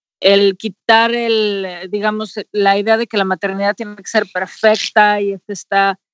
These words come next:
esta experiencia donde todas tenemos que decir que es maravilloso y lo máximo que nos ha pasado en la vida y lo que nacimos para hacer y todo eso.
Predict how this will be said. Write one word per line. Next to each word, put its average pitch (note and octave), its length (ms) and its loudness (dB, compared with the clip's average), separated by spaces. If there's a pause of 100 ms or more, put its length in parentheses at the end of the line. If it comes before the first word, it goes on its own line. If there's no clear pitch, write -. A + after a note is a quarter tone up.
(140)
esta G3+ 220 -8
experiencia G3+ 840 0
donde F#3 320 -6
todas G3+ 380 0
tenemos F#3+ 320 -4
que F#3+ 100 -2
decir F#3 320 2
que G3+ 100 0
es F3+ 120 0
maravilloso G3 760 2
y G3 40 4
lo G3 100 0
máximo G3 400 0
que F#3 60 -6
nos F#3 120 -4
ha F#3+ 60 2
pasado F#3 300 0
en F#3 80 -4
la F3+ 100 -2
vida A3 340 0
y F#3+ 40 -2
lo F#3+ 100 -4
que F#3 100 -10
nacimos G3 380 -12
para E3+ 180 0
hacer A3+ 360 0
y G3+ 60 -4
todo G3+ 280 -4
eso. A3 300 -6